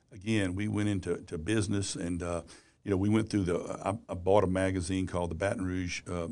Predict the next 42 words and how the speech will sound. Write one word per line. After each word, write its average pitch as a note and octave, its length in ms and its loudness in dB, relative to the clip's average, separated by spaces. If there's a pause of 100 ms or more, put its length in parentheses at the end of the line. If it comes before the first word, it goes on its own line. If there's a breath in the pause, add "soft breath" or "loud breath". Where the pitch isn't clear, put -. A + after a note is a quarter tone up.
Magazine, F2 640 -2
actually, E2+ 500 -4 (380 soft breath)
uh, F2 160 -6
in, F#2 300 -2
in F2 180 -14
the F#2 160 -16
end G2 160 0
of, E2+ 100 -2
in F2 140 -2
eighty-eight. F#2 680 -2 (420 soft breath)
Uh, E2+ 360 -6
and F2+ 180 -4
that F#2+ 160 -2
was E2+ 180 -4
just, F2+ 240 -12 (160)
uh, F2 160 -6
you F#2 120 -6
know, E2 100 -12 (400)
what F#2 140 -18
was D#2+ 80 -20
that, E2+ 260 -12 (180)
four, G2 280 -4 (160)
five G2 300 0
years, F#2+ 320 -4
six - 240 0
years G2 260 0
later F#2+ 360 2
after F2+ 180 -8
we F#2+ 100 -4
had D#2+ 100 -10
started, F2+ 420 2
and E2+ 100 -6
we A2+ 80 -2
were F#2 100 2
rocking G2+ 360 4
and F2+ 140 0
rolling. A2 360 2 (460 soft breath)
Well, G2 120 -10
we A#2 100 0
bought A2 340 6
that. A2 340 2
Well, F2+ 360 0